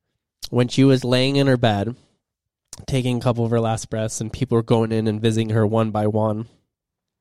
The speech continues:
and my brother goes in there. I'm in Germany, but my brother goes in there, and I'm just gonna leave out all the other things. The last thing she said to my brother as, like, he's about to leave, she's like,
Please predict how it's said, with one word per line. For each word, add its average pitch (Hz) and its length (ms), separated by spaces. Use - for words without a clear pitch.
and 113 420
my 127 120
brother 123 320
goes 117 280
in 117 180
there. 117 280
I'm 123 140
in 113 100
Germany, 110 440
but 117 160
my 113 120
brother 113 240
goes 113 260
in 110 140
there, 117 280
and 117 180
I'm 120 280
just 127 160
gonna 127 140
leave 120 260
out 110 160
all 110 100
the 110 120
other 107 120
things. 110 360
The 104 100
last 110 280
thing 113 160
she 110 180
said 107 300
to - 100
my 107 140
brother 110 340
as, 107 300
like, 104 220
he's 120 160
about 117 220
to - 100
leave, 120 200
she's - 200
like, - 200